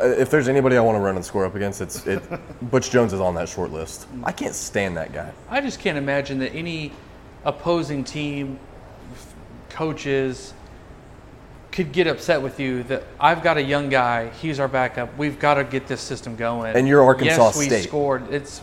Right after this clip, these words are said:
Speaker 3: what we do. You got paid a bunch of money.
Speaker 1: Exactly.
Speaker 3: Come in here. If you get your butt handed to you, get your butt handed to you.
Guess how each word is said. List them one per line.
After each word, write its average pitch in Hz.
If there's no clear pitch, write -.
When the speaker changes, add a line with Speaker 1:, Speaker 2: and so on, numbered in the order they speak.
Speaker 3:
what 160
we 151
do. 147
You 143
got 123
paid 120
a 120
bunch 147
of 196
money. 180
Speaker 1:
Exactly. 120
Speaker 3:
Come 107
in 180
here. 196
If 165
you 143
get 117
your 120
butt 139
handed 160
to 190
you, 170
get 139
your -
butt 135
handed 120
to 98
you. 87